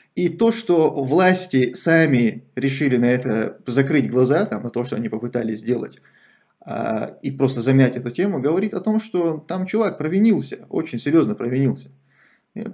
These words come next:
поэтому я бы на вашем месте лучше бы вообще не, не раскачивал эту тему и молчал бы.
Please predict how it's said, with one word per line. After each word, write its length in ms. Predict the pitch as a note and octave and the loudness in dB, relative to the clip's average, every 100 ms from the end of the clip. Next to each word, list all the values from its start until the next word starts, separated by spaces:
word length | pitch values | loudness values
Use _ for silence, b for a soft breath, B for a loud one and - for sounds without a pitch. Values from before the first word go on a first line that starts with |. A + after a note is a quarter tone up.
| - | -10
поэтому 340 | - A3+ A3+ G#3+ | -6 -4 0 2
я 120 | A3+ | 2
бы 80 | G#3 | 2
на 100 | G#3+ | 2
вашем 260 | G#3 G#3 | 2 2
месте 240 | G3 G3+ F3 | 0 2 0
лучше 260 | F3+ F3+ | -2 0
бы 100 | E3+ | 0
вообще 640 | E3+ E3 - G#3 E3 B2+ - | 0 -2 0 4 4 2 -2
не, 460 | G#2+ - A2+ C#3 | -12 -10 -6 -4
не 220 | C#3+ C#3 | -2 0
раскачивал 600 | D3+ D#3 - C#3 - A3 | 0 0 0 0 -2 -6
эту 160 | B2+ C3 | -6 -6
тему 300 | D3 D#3+ C3 | -4 -2 -2
и 120 | A2+ | -4
молчал 520 | - B2+ C3 B2 A#2+ | -2 -2 -2 -4 -10
бы. 60 | - | -16